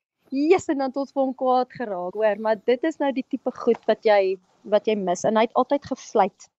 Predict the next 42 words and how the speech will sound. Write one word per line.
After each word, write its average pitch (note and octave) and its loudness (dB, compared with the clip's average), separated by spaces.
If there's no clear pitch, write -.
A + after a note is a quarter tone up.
My A3+ 4
dogtertjie, B3+ 0
snaaks A#3+ -6
genoeg, A3 -6
my A3+ -2
jongste G#3 -4
dogtertjie, G#3 -2
ons, F#3+ -14
ons F#3+ -4
het A3 -2
nou G#3+ 2
maar G#3 4
gedink G3 2
is A3 2
'n G#3+ 4
oererflike A3 2
ding. F#3+ -8
Sy D4 0
loop A#3 -4
so B3+ -8
en A3+ -8
fluit A3+ -4
in A3 -8
die F#3 -10
huis, - -12
en A#3 2
my A#3 2
pa C4+ 0
het C4+ -8
al A3 -6
die A#3 -6
jare, F#3+ -6
ons G#3+ -10
het - -16
geweet A3 0
waar G#3 2
hy G#3+ 0
is, G3 -6
want G3 -6
hy G3 -4
het - -12
gevleit. - -6